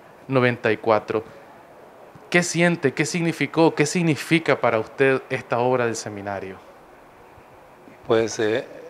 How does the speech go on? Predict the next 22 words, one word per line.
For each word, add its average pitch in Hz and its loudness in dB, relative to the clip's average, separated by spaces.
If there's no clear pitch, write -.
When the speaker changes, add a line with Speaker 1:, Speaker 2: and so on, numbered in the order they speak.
Speaker 2:
es 110 -2
como 107 -2
has 104 0
recordado, 113 4
es 107 -4
el 107 -4
corazón 110 -2
de 101 -4
la 101 2
diócesis, 104 -2
es 101 -2
la 98 2
niña 101 -2
de 104 0
los 98 -8
ojos 104 0
del 101 -4
obispo, 113 -4
es 104 0
una, 104 -6
una 104 0
área 113 0